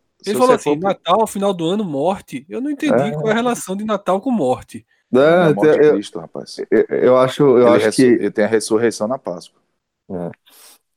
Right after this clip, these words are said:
Speaker 3: <laughs> É,
Speaker 1: Olha,
Speaker 3: toma,
Speaker 1: deixa eu
Speaker 3: toma
Speaker 1: dizer
Speaker 3: essa
Speaker 1: um negócio
Speaker 3: lição
Speaker 1: pra
Speaker 3: de
Speaker 1: vocês.
Speaker 3: teologia agora.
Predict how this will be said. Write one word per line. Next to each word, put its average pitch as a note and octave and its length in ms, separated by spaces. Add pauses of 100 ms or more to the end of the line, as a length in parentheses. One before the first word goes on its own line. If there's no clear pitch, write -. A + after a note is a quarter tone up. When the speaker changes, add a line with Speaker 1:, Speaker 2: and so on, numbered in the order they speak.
Speaker 3:
<laughs> - 680 (920)
É, C3 120
Speaker 1:
Olha, A2+ 340 (180)
Speaker 3:
toma, D#3+ 240
Speaker 1:
deixa - 140
eu - 40
Speaker 3:
toma E3+ 140
Speaker 1:
dizer - 20
Speaker 3:
essa D3+ 120
Speaker 1:
um D#3+ 40
negócio - 0
Speaker 3:
lição D3 240
Speaker 1:
pra C#3 100
Speaker 3:
de B2 60
Speaker 1:
vocês. - 0
Speaker 3:
teologia C3 560
agora. A#2 280